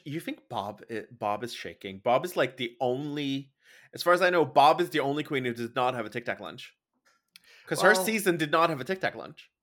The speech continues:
Speaker 2: Was that the one where they did a podcast? They did that for a few seasons. Or did they even skip that, that season?
Speaker 1: I can't even remember. It's been so long. But, like,
Speaker 2: Mm-hmm.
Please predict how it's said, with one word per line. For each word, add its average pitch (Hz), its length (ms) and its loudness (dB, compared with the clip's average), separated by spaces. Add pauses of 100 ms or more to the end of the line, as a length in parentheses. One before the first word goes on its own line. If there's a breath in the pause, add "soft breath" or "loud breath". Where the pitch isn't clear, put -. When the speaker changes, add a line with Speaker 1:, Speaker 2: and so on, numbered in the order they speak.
(380 loud breath)
Speaker 2:
Was 156 220 -4
that 196 160 -2
the 202 80 -4
one 175 160 -2
where 165 100 0
they 151 80 -6
did 135 160 -10
a 135 40 -14
podcast? 127 480 -8
They 131 100 -6
did 147 140 -8
that 143 120 -10
for 104 100 -8
a 90 40 -8
few 95 200 -14
seasons. 90 480 -16
Or 110 80 -6
did 135 180 -8
they 156 80 -4
even 120 200 -10
skip - 280 -12
that, 87 200 -14
that 85 160 -16
season? 87 300 -18 (580)
Speaker 1:
I 160 80 2
can't 202 220 -6
even 110 200 -4
remember. 104 400 -8
It's - 140 -16
been 120 180 -12
so 110 280 -8
long. 98 400 -8
But, 117 340 -6
like, 113 260 -2
Speaker 2:
Mm-hmm. 98 140 -16